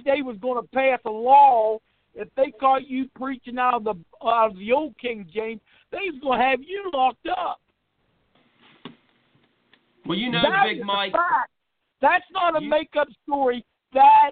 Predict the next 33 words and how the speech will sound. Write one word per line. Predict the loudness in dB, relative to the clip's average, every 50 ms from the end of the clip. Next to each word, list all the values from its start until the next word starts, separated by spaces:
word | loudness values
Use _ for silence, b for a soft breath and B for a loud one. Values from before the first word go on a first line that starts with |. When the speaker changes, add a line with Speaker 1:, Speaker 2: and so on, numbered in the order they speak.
| -2 -8
Speaker 1:
is | -8 -8 -8 -6
a | -8 -10 -10 _ _
fact. | _ 2 2 2 2 0 -6 -10 -18 _ _ _ _ _ _ _ _ _ _ _ _ _ _ _ _ _
Speaker 2:
Well, | -10 -8
you | -6 -6 -4
know, | -4 -4 -4 -4 -6
Big | -8 -12 -12 -12 -12
Mike, | -10 -10 -10 -10 -10 -14 -18
Judge | -10 -8 -8 -8 -8 -10 -16 -20 -20 _
Scalia | -18 -16 -16 -14 -14 -12 -12 -12 -12 -14 -14 -16 -18 _ -20 _ _ _ _ _ _ _ _ _ _ -20 -20 -20 -16
was | -16 -16 -14 -14
a | -16
member, | -14 -10 -8 -8 -8 -10 -10 -14 -14 -14 -14 -14 -14 _
obviously, | -8 -8 -8 -8 -10 -10 -12 -12 -12 -14 -16 -18 -18 -16 -14 -14 -14 -14 -16 _ _ _ _ _
of | -14 -14 -14 -14 -14
the | -16 -14 -12 -12 -12
Supreme | -14 -16 -18 -20 -20 -18 -16 -16 -14 -16 -16 -18 -18 _ -20 -18 -14
Court. | -10 -10 -10 -10 -12 -12 -8
That's | -6 -6 -6 -6 -8 -14 _
the | -14 -14 -14
high | -14 -14 -10 -8 -4 -4 -2 -2 -2 -4 -4 -6 -6 -8 -12 -16
as | -16 -16 -18 -20
you | -20 -20 -20 -20 -12
get | -10 -10 -10 -10 -14
in | -18
this | -18 -20 -20 _ -18
country | -16 -16 -16 -16 -18 -20 -20
right | -18 -18 -20 -20 -20
now. | -20 -20 -20 -20 -20 _ _ _ _ _ _ _ _ _ _ _ _ _ _ _ _ _
I | -10 -8 -8 -8
mean, | -10 -16 -16 -18 -20 _ _
even | _ -8 -8 -8 -8 -10 -14 -16 -20
right | -14 -8 -6 -4 -4 -6 -8